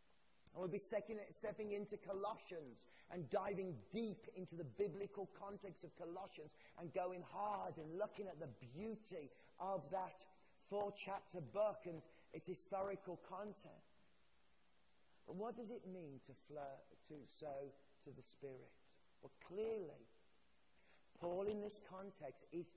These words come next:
talking about the life and the ministry of the church.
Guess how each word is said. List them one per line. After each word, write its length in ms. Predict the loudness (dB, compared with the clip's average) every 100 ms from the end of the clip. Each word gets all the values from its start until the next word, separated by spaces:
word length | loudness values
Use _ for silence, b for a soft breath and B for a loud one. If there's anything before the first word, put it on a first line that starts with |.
| -6
talking 340 | -4 -4 -6
about 220 | -6 -4
the 80 | -4 -2
life 220 | 0 0 -2 -8
and 120 | -8
the 60 | -6
ministry 520 | -6 -8 -10 -10 -12 B -8
of 120 | -8 -8
the 60 |
church. 680 | -10 -6 -6 -6 -12 -18 -18